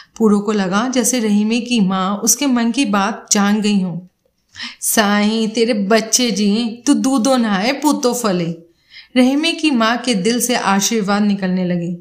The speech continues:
कौन जाने उसके मन में यह भी आया कि अच्छा होता जो मेरी बहू भी ऐसे ही मीठे बोल बोल सकती।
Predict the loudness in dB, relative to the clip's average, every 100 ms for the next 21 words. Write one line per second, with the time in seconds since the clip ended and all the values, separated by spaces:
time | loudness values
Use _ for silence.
0 | -14 0 2 2 2 0 0 -2 -2 -2
1 | -2 2 2 2 0 0 0 0 0 0
2 | 0 0 0 -2 -6 -14 -16 0 2 2
3 | 0 0 0 -2 -2 -2 0 0 0 0
4 | 0 0 0 -2 -2 0 0 0 0 -2
5 | -2 -4 0 0 0 0 0 -2 -4 -4
6 | -8 -8 -14